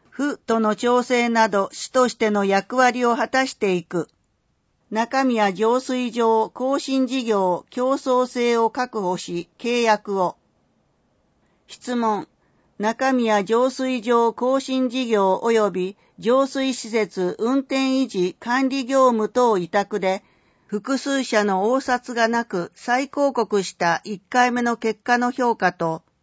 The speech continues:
再抗告に向け使用上の工夫は行ったのか聞く。なお、二十五年と長期にわたる巨額の契約案件であり、競争性の確保のため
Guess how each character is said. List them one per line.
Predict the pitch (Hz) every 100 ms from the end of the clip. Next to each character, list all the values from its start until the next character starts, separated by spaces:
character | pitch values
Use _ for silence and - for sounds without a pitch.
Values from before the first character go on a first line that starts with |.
| _
再 | _ - 277 277
抗 | - 277
告 | 254 220 208
に | 196
向 | 190 196
け | - 190 185
使 | - 233
用 | 262 269 269
上 | 247 254 247
の | 240
工 | 233 226
夫 | 208 247 233
は | 214 208 -
行 | 208 196 262
っ | 262 262
た | - 262
の | 220
か | - 175
聞 | 170 -
く。 | - 180 - _ _ _ _ _ _ -
な | 220 220
お、 | 202 202 _ 233
二 | 269
十 | 269 233 220
五 | 202 214
年 | 233 240 226
と | 233 226
長 | - 277 262
期 | 226
に | 202
わ | 190 190
た | 214 214
る | 208 208
巨 | - 220
額 | 254 254 247
の | 240 233
契 | 247 262
約 | 269 262 262
案 | 262 254
件 | 226 208
で | 190 196
あ | 202
り、 | 175 - _ _ _ _
競 | - 269
争 | 269 269 254
性 | 262 254 247
の | 247
確 | 247 262 247
保 | 226 208
の | 202
た | 202 190
め | 185 180